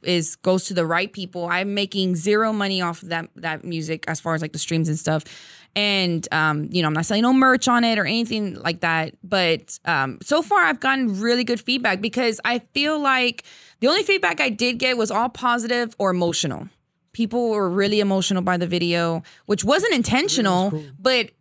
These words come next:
Speaker 1: it's like I had told my parents, I feel like the song made people realize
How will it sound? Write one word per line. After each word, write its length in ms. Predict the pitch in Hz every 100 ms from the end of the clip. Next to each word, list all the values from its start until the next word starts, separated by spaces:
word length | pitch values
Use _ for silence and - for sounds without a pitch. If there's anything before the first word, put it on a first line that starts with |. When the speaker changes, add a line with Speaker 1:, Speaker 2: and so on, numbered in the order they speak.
| _
Speaker 1:
it's 200 | 269 -
like 180 | 285 285
I 60 | 269
had 160 | 254 -
told 280 | 262 254
my 140 | 226 202
parents, 460 | - 247 247 214 -
I 120 | 208
feel 360 | 202 - 240 240
like 520 | 240 208 190 - - _ _ -
the 240 | 190 220
song 760 | - - 233 240 254 254 262 240 - _ -
made 260 | 208 226 226
people 260 | 247 226 208
realize 880 | 202 208 202 185 175 170 170 -